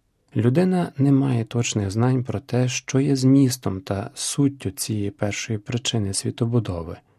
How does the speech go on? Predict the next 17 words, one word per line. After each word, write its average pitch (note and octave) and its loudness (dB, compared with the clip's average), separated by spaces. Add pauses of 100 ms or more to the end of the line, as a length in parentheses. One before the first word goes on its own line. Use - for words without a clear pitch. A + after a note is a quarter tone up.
(880)
Але G#2+ 0
шляхом A#2 0
логічних A2 -2
міркувань A2+ -2 (560)
можна E3 4
окреслити C3 0
певні A#2+ 2
властивості, A2+ -4
які G#2 -4
мали G#2 -2
бути G#2+ -4
притаманні A#2 0
для F2 -10
цієї G2+ -4
сили. G2 -4 (600)
Такий - -4
Бог A#2 0